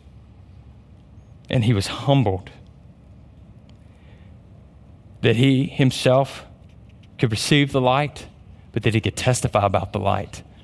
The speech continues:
I think we need to hear that today,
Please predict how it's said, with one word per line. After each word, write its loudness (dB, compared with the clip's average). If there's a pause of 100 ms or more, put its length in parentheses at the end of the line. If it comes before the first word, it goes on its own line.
(1000)
I 0
think 2
we 0
need 2
to 0
hear 2
that 2
today, 2